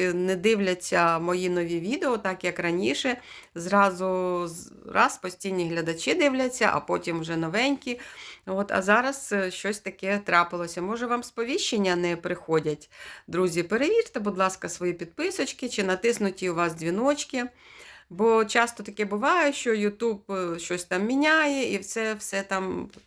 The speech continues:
ці налаштування, вони змінюються, і ми втрачаємо, е, сповіщення від наших улюблених каналів. Так що, друзі, перевіряємо і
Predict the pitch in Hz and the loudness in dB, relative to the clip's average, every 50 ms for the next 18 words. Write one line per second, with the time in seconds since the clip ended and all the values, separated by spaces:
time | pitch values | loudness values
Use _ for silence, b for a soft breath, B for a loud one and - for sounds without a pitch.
0 | _ - - - 190 180 165 B B B B B B B B - 180 185 185 185 | _ -8 -4 -2 -2 -2 -2 B B B B B B B B 2 4 4 6 4
1 | - - - 208 196 220 269 294 285 262 233 214 196 180 190 190 196 196 190 190 | 2 0 -4 0 4 4 4 4 4 2 -2 -2 -2 -2 -2 -2 -2 -2 -2 -2
2 | 175 165 - 147 170 180 233 269 311 320 294 269 240 233 214 - - 220 202 190 | -2 -2 -4 -6 -6 -4 -2 0 2 2 2 2 2 2 0 0 2 2 4 4
3 | - - - 208 - 220 220 - - _ _ b b b b b b - 175 196 | 2 0 -2 -2 -2 -2 -2 -4 -8 _ _ b b b b b b -6 -2 0
4 | 226 220 214 - 196 190 196 - 208 208 208 202 202 196 190 190 180 - - 170 | 0 0 0 -2 -4 -4 0 2 4 4 4 4 2 2 2 2 0 0 -2 -4
5 | 170 175 170 165 160 160 156 - _ _ - - - - 208 185 185 165 160 - | -4 -4 -4 -6 -6 -8 -10 -14 _ _ -20 -10 -6 -4 -2 -2 -2 -2 -4 -4
6 | - 160 156 156 156 147 156 151 160 170 185 185 - - 180 - 170 160 165 165 | -2 -2 -2 -2 -2 -2 -2 0 2 2 2 0 0 -4 -6 -4 -2 -2 -2 -2
7 | 165 160 170 165 165 160 - B B B B B B B B - 185 185 180 165 | -2 -2 -2 -2 -2 -4 -6 B B B B B B B B 0 2 4 4 4
8 | 147 147 143 147 147 - - _ _ B B B B B B B B B B 185 | 2 2 -2 -6 -10 -12 -16 _ _ B B B B B B B B B B -10
9 | 180 - - - 202 190 175 175 175 170 160 170 165 165 202 196 196 180 180 180 | -10 -8 -4 -4 -2 -2 0 0 0 0 0 -2 -2 0 0 0 0 2 2 2
10 | 202 240 262 285 302 311 294 294 294 302 320 320 _ _ _ _ _ _ _ - | 4 4 4 4 2 2 2 2 2 2 0 -4 _ _ _ _ _ _ _ -6
11 | 185 208 226 254 | -4 -2 -2 -2